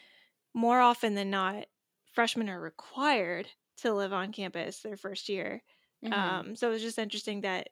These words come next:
Speaker 1: they were not, like, you have, you're forced to, like, go find <laughs> an alternative living situation,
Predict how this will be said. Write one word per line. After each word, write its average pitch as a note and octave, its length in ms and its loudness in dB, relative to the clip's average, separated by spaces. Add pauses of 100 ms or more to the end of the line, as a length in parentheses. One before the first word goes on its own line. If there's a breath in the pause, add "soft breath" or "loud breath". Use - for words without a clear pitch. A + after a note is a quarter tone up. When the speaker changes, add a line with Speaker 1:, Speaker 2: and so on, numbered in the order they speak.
(120)
Speaker 1:
they G3+ 120 -2
were F#3 240 -4 (580)
not, F3+ 380 -4 (300)
like, G3+ 220 -2
you A3+ 180 -2
have, G#3+ 240 -2
you're G#3+ 140 0
forced A3+ 360 0
to, A#3 80 2
like, G3+ 200 -2
go G3+ 140 0
find G3 540 -2
<laughs> - 80 -8
an A#3 380 2
alternative G#3+ 640 0
living G#3 300 0
situation, F3+ 760 -6